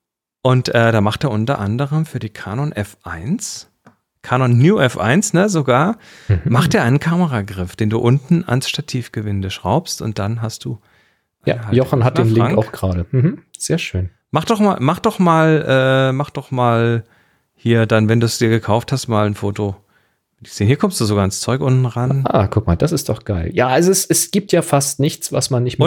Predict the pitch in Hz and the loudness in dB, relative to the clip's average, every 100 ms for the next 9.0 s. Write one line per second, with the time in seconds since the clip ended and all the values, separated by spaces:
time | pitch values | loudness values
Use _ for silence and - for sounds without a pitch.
0 | 196 113 117 107 - - - 107 113 101 | 2 2 2 4 4 4 2 2 2 2
1 | 127 101 95 92 98 - 92 85 98 170 | 2 2 2 0 -2 -4 -4 -2 -2 -2
2 | - - 110 92 87 - 82 90 143 117 | -4 -10 -14 -16 -16 -14 -14 -10 -10 -10
3 | 87 87 - 110 92 _ - 120 143 131 | -14 -18 -20 -20 -20 _ -18 -12 -10 -10
4 | - - - 87 85 107 120 - 92 87 | -8 -4 -2 0 0 0 0 -2 0 0
5 | 87 101 170 107 110 - - - - - | 2 2 2 2 0 -2 -4 -2 -4 -8
6 | - _ _ _ _ 107 113 104 92 95 | -10 _ _ _ _ -2 0 0 -2 -2
7 | 101 92 110 107 110 104 90 98 - 98 | -4 -2 2 2 2 2 0 -2 -6 -12
8 | 95 92 - - - - - 95 95 139 | -12 -16 -18 -20 -18 -14 -6 -4 -4 -8